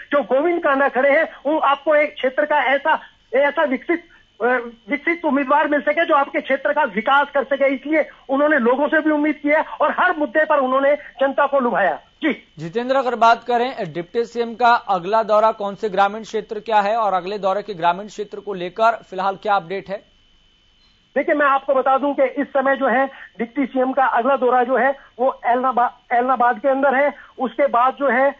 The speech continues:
Speaker 1: मैं, उसके बाद जो है तरकावली में है, उसके बाद जो है जमाल गांव में है। चार दौरे रखे हैं। इस बीच जो है जिस तरीके से न-, और बीजेपी के, अ,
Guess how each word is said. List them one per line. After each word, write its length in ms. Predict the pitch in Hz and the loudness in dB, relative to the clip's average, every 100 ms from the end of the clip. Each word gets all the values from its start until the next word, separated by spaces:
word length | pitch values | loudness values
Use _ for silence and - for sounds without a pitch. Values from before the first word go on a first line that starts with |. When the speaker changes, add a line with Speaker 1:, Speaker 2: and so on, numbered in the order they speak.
| - _ _ _ - | -20 _ _ _ -4
Speaker 1:
मैं, 180 | 240 233 _ _ | -2 -2 _ _
उसके 240 | 269 233 277 | -8 -2 0
बाद 220 | 254 262 | 2 0
जो 100 | 254 | 2
है 100 | 262 | 0
तरकावली 600 | 269 247 240 262 262 262 | 0 -2 0 0 0 -2
में 140 | 262 277 | 0 2
है, 140 | 277 | 0
उसके 420 | 277 269 - 285 | -2 -8 -6 -4
बाद 360 | - 233 269 285 | -2 0 0 0
जो 140 | 262 | 0
है 180 | 226 269 285 - - | 0 0 -2 -14 -4
जमाल 280 | 247 254 285 | 0 2 2
गांव 200 | 226 208 | 2 0
में 120 | 170 | -2
है। 100 | 160 | -6
चार 500 | - _ 262 240 294 | -10 _ 0 2 2
दौरे 260 | 269 277 | 2 2
रखे 220 | 285 262 285 | 2 0 0
हैं। 500 | 269 294 - - 269 | 0 -2 -6 -6 -6
इस 60 | - | -2
बीच 160 | 269 277 - | -4 -4 -2
जो 100 | 262 | 0
है 200 | 285 254 _ _ _ | 0 -2 _ _ _
जिस 140 | 254 | -2
तरीके 300 | - 262 285 | -2 0 0
से 380 | 269 294 247 254 | 2 2 2 0
न-, 100 | 240 - - | -4 -4 -4
और 180 | 262 302 | 0 2
बीजेपी 420 | 226 262 285 294 | 0 0 0 0
के, 380 | 285 277 240 | 0 2 2
अ, 40 | 247 | 0